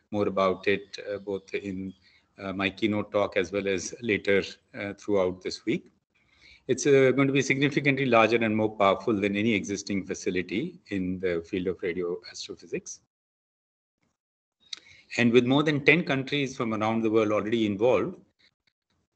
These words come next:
the design for the S K was completed last year, and the start of the construction was announced, uh, just a couple of months ago in July this year. And the actual work will begin by the end of this year,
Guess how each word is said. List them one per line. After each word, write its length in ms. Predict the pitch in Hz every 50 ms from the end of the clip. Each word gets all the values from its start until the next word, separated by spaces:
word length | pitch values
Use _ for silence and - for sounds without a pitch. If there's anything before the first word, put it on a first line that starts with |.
| _ _ - 113
the 440 | 110 113 104 104 104 104 104 98 98 - _ _ -
design 500 | 98 107 113 113 113 113 113 113 117 120
for 120 | 117 - 117
the 140 | 113 113 107
S 120 | 107 -
K 140 | - 117 113
was 120 | 110 107
completed 460 | - 107 101 98 110 101 - 104 95
last 280 | 92 90 90 87 - -
year, 220 | 98 98 127 208 - _ _ _ _ _ _ _ _ -
and 240 | 117 107 107 110 101
the 80 | 110
start 300 | 107 - - 110 113 -
of 80 | 117 110
the 40 | 113
construction 680 | - 101 92 - - 123 120 - - 120 95 95 101 -
was 140 | 104 90 98
announced, 1080 | 101 95 98 101 101 101 101 104 104 104 104 104 104 101 - - - - - - -
uh, 180 | 101 101 98 90
just 340 | 85 - 101 - - - - _ _ _ _ _ -
a 160 | 95 92 92
couple 240 | - 104 101 - 107
of 120 | 92 - -
months 220 | 98 98 95 95 98
ago 220 | 92 92 95 92
in 120 | 90 92
July 280 | 90 95 92 92 92 95
this 280 | 92 92 92 - - -
year. 180 | 80 85 - - _ _ _ _ _ _ _
And 80 | - 98
the 140 | - - 113
actual 280 | 113 - - 147 123
work 380 | 104 120 139 127 - - - -
will 120 | 110 101
begin 420 | 92 92 104 101 117 110 95 92 87 90 -
by 120 | - 92
the 100 | 90 95
end 160 | 87 85 85 92
of 140 | 80 -
this 200 | - 80 - -
year, 240 | - 80 78 78 95